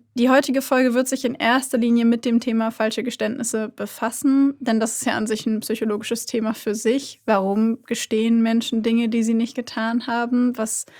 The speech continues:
sind Risikofaktoren? Und warum genau, das ist, glaub ich, eigentlich die größte Frage, tut man das? <laughs> Und, äh, ja, mit genau diesem Thema werden wir uns heute beschäftigen und dabei die erste Hälfte des Happy Face Killer Falls,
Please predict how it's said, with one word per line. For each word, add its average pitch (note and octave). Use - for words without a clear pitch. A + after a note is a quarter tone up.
sind A3+
Risikofaktoren? B3
Und A3+
warum A#3
genau, A#3
das -
ist, -
glaub G3+
ich, G#3
eigentlich G#3
die A3
größte A3
Frage, A3
tut -
man G3+
das? G#3+
<laughs> G3
Und, B3
äh, A#3+
ja, C4+
mit A3+
genau A#3
diesem A#3+
Thema A#3+
werden A3
wir G#3+
uns -
heute A3
beschäftigen B3+
und A#3
dabei A#3
die A3
erste C4+
Hälfte A3
des G#3
Happy A3+
Face G#3+
Killer G#3
Falls, -